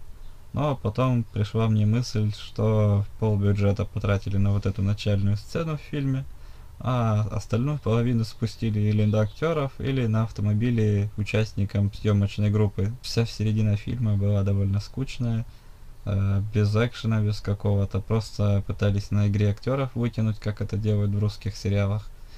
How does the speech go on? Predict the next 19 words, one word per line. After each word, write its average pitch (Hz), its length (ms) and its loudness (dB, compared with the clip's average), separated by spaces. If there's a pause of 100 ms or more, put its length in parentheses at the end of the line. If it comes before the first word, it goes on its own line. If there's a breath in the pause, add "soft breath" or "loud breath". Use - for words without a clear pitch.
(140 loud breath)
Абсолютно 101 640 2
всё - 180 -2
не 98 140 2
происходит 135 680 -4
интересного 113 540 -2
на 110 140 0
экране, 107 340 0
только 113 340 -2
общение 104 760 2 (360 loud breath)
актёров 98 540 -2
между 95 240 0
собой, 95 320 0
персонажи 98 600 0
разговаривают, 110 920 0
обнимаются, 117 800 0
бегают, 107 520 0
друг 101 200 0
другу 98 260 4
помогают. 113 640 -2